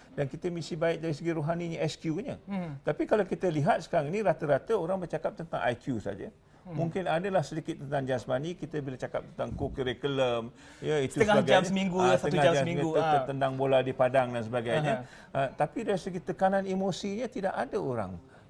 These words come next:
Speaker 1: yang mem-, menjaganya secara, ah, begitu tertib, ya. Kalau kita ambillah statistik yang baru ini,
Speaker 2: Hmm.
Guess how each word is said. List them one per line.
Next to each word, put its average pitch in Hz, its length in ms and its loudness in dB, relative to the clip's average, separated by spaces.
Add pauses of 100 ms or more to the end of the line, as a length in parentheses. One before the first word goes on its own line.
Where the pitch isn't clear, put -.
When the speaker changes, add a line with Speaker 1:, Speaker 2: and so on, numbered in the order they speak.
Speaker 1:
yang 113 400 -4 (480)
mem-, 131 460 -6
menjaganya 131 1000 2
secara, 127 680 0 (260)
ah, 123 220 0
begitu 131 640 -2 (580)
tertib, - 540 -2
ya. 160 100 -4
Kalau 139 220 -2
kita 131 260 -2
ambillah 135 320 -4 (220)
statistik 127 500 -6
yang 117 140 -2
baru 110 240 0
ini, 180 180 -8
Speaker 2:
Hmm. 226 220 -6